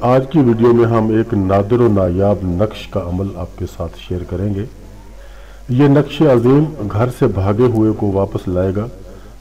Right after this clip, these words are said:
और वादा करके फरेब देने वाले को कान से पकड़कर आपके सामने ला हाजिर करेगा। लोग वादा करते हैं और कुछ अरसे के बाद उन्हें कोई और पसंद आ जाता है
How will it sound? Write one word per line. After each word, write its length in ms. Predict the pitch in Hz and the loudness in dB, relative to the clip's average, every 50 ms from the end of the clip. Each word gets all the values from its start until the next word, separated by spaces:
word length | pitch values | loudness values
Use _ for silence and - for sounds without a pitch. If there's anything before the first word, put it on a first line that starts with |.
| - - | -10 -4
और 260 | 110 107 107 95 90 85 | -2 0 0 0 0 0
वादा 320 | 95 101 107 107 139 135 | 2 2 2 4 2 2
करके 420 | 135 - 120 110 110 - - 117 101 - | 2 2 0 -2 -2 -2 -2 -4 -4 -4
फरेब 400 | - - 110 113 131 131 117 104 | -4 -4 0 2 2 2 2 0
देने 220 | 110 107 101 98 | 0 2 2 2
वाले 280 | 92 87 87 85 87 85 | 0 0 -2 -2 -4 -6
को 160 | - 95 107 - - - - - - - - - - - - | -6 -8 -12 -12 -14 -18 -20 -20 -20 -20 -20 -20 -20 -18 -6
कान 280 | - 117 123 127 135 131 | -2 2 2 4 2 2
से 180 | 127 - 123 101 | 0 0 -2 -2
पकड़कर 540 | - 95 - - 98 95 - 107 92 80 - - | -2 -4 -4 -4 -4 -4 -4 -6 -8 -8 -8 -6
आपके 380 | 92 90 90 - - - 104 98 | -6 -6 -6 -6 -8 -8 -8 -8
सामने 520 | - - - 90 85 87 85 85 95 113 131 - - - - - - - - - 98 98 | -8 -6 -6 -6 -6 -4 -6 -6 -8 -8 -10 -12 -16 -20 -20 -20 -20 -20 -14 -6 -4 0
ला 320 | 98 101 107 113 117 110 | 2 4 4 4 4 2
हाजिर 380 | 101 - 95 90 85 90 95 87 - | 0 0 -2 -2 -2 -2 -4 -6 -6
करेगा। 340 | - 85 80 78 71 73 76 - - - - - - - - - - - - - - - - - - - 107 | -8 -8 -8 -8 -10 -12 -14 -16 -18 -20 -20 -20 -20 -20 -20 -20 -20 -20 -20 -20 -20 -20 -20 -20 -8 -2 0
लोग 300 | 110 135 151 147 139 127 | 2 4 4 2 2 2
वादा 260 | 127 127 127 147 147 | 2 4 4 2 2
करते 360 | 147 147 131 127 - - 143 | 2 0 0 0 0 0 2
हैं 180 | 127 131 143 151 | 2 2 2 0
और 140 | 143 127 120 | 0 -2 -4
कुछ 240 | - 131 120 - - | -4 -6 -6 -6 -6
अरसे 380 | - 107 98 - - - 120 | -10 -10 -10 -8 -4 -2 -2
के 140 | 120 - 113 90 | 0 0 -4 -2
बाद 280 | 95 98 101 107 107 104 | 0 0 0 0 -2 -2
उन्हें 260 | 104 98 95 101 98 | -4 -4 -4 -4 -4
कोई 280 | - - 104 101 104 104 - - | -4 -4 -2 -2 -2 -4 -6 -2
और 220 | 107 113 123 123 120 | 0 2 2 2 2
पसंद 400 | - 104 - - 101 95 92 87 | -2 -6 -6 -4 -4 -4 -4 -6
आ 160 | 85 87 87 | -8 -8 -8
जाता 300 | 82 82 80 - - 87 | -8 -10 -12 -12 -12 -12
है 160 | 85 82 85 | -12 -12 -12